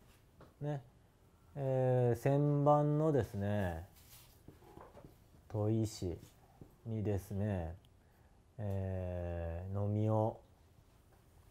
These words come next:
あ、刃物をですね、まあ、こういうふうに突っ立てて、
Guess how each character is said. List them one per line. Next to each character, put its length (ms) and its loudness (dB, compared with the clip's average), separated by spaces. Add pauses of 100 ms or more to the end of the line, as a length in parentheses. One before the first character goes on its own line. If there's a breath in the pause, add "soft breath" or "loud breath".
(920)
あ、 160 -2
刃 160 2
物 260 2
を 100 -4
で 100 -6
す 60 -14
ね、 180 -8
ま 80 -10
あ、 40 -10
こ 200 2
う 20 4
い 40 4
う 20 4
ふ 40 4
う 40 2
に 80 -4
突 420 -4
っ 40 2
立 140 -4
て 100 -14
て、 40 -14